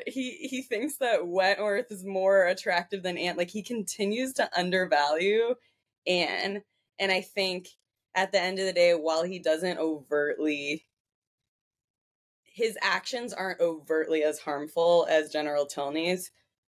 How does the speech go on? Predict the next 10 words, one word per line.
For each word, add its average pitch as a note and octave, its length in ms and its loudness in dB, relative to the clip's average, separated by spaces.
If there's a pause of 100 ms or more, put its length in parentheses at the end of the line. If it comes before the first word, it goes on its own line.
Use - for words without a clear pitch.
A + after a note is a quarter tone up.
(460)
I F3 60 -8
still D#3 340 -2
think F#3+ 320 -2
that - 200 -2
that - 320 -4 (680)
long-standing D3+ 1400 0 (460)
perpetual D3+ 720 0
neglect C#3+ 920 -4
and D#3+ 160 -2
undervaluing D#3+ 1160 0